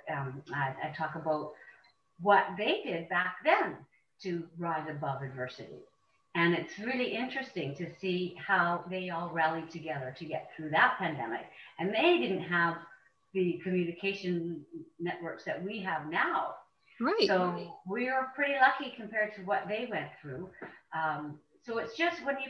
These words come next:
Speaker 1: put things into perspective and, and you see that there are ways that we can cope and deal and, and get through this, it gives us hope, and hope gives us optimism, which makes us smile. <laughs> So that's why I call it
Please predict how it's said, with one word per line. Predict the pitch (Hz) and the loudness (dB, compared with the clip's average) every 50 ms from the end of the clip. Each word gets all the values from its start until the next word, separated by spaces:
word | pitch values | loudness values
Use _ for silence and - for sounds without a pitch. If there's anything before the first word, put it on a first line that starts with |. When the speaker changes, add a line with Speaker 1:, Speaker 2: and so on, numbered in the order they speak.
| - | -4
Speaker 1:
put | - 381 359 381 | -4 -4 -4 -2
things | 381 349 349 302 | -2 -2 -2 -2
into | 277 254 254 - - - | -2 -6 -10 -12 -14 -14
perspective | - 190 - - - - - 190 190 - - - - - - - - _ _ - | -14 -14 -14 -14 -8 -2 0 0 0 0 -6 -12 -12 -14 -14 -14 -16 _ _ -8
and, | 180 170 170 170 165 - | -6 -4 -4 -4 -6 -6
and | 170 170 170 170 170 | -6 -4 -2 -2 -2
you | 175 170 - - - - - - _ _ _ | -2 -2 -4 -10 -16 -20 -20 -20 _ _ _
see | 240 247 247 247 | -4 -4 -2 0
that | 226 214 - | 0 -2 0
there | 196 202 196 | 0 2 4
are | 202 202 196 196 196 180 - 165 165 | 6 6 6 4 2 -2 -6 -8 -8
ways | 180 185 180 160 151 143 139 - - _ 170 | -6 -6 -6 -6 -8 -10 -12 -14 -16 _ -12
that | 147 139 165 | -12 -10 -10
we | 175 175 175 170 - | -10 -10 -10 -12 -12
can | - 170 165 165 165 156 - - - | -12 -12 -10 -10 -10 -12 -14 -16 -14
cope | - 180 170 - - | -12 -12 -12 -12 -12
and | 165 156 143 | -14 -14 -12
deal | 160 175 170 160 156 156 160 | -10 -10 -8 -6 -6 -6 -8
and, | 151 147 147 143 143 143 | -8 -10 -12 -14 -12 -12
and | 143 143 139 - _ _ _ _ _ - | -12 -12 -14 -16 _ _ _ _ _ -16
get | - 185 - - - | -14 -14 -14 -14 -14
through | - 202 190 | -10 -8 -6
this, | 175 165 180 175 - - _ _ _ _ _ _ _ _ _ _ - | -6 -6 -8 -10 -12 -18 _ _ _ _ _ _ _ _ _ _ -10
it | 214 233 226 226 | -10 -10 -6 -2
gives | 285 311 302 302 330 | -2 -2 -2 0 0
us | 339 330 320 - - - | 0 0 0 -2 -4 0
hope, | 247 220 - - - - - - - - - 170 | 0 0 2 0 -4 -10 -16 -18 -18 -10 -2 0
and | 175 170 175 175 156 - | 2 4 4 2 2 -2
hope | - - 233 240 - - - - - | -2 2 2 2 2 2 -2 -8 -6
gives | 214 214 196 180 | -4 -4 -2 0
us | - 196 - - - - | 0 -2 -2 -2 0 2
optimism, | 190 185 - - 185 185 185 170 170 170 170 180 165 | 2 2 2 0 0 0 0 0 -2 -4 -6 -6 -6
which | 170 - - - - - - _ _ _ _ _ _ _ _ - | -6 -8 -10 -12 -14 -16 -20 _ _ _ _ _ _ _ _ -4
makes | 185 180 175 - - 170 | -2 -2 -2 -4 -6 -6
us | 170 170 - - | -8 -8 -6 -4
smile. | - 185 170 165 151 - - - - - | 0 2 2 2 2 0 -4 -8 -12 -12
<laughs> | - - | -12 2
So | - 254 311 - - - - - - - | 6 10 12 12 10 10 6 -4 4 6
that's | - 226 - - - - | 6 6 6 2 4 8
why | - 208 214 | 10 10 10
I | - - - | 10 8 6
call | 240 185 185 185 | 8 8 8 8
it | 185 | 6